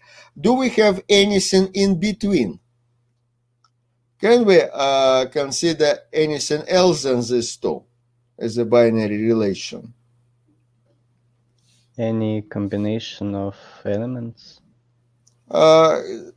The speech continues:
Speaker 1: such combinations are usually called subsets. So I can take, say, zero, two,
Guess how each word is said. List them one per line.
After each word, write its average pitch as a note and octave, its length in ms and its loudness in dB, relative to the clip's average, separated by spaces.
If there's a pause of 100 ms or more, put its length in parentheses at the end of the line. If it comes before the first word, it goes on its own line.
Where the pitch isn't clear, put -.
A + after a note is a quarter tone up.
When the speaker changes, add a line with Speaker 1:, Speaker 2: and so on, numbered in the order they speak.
(240)
Speaker 1:
such F#3+ 560 2
combinations G3+ 960 0
are E3+ 140 4
usually E3 540 0
called D3+ 340 0
subsets. - 920 -4 (400)
So D3+ 340 2
I G3 180 6
can G3+ 300 0
take, G3 280 2
say, F3 280 0
zero, E3 840 0
two, D#3 440 -4